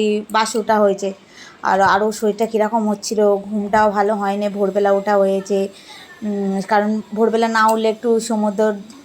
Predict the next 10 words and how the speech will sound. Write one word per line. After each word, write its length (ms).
উম, 160
সমুদ্রে 460
গিয়েছিলাম, 440
ঢেউ 200
ফেউ 200
খেয়ে 280
স্নান 280
পান 180
করে 240
এসেছিলাম। 400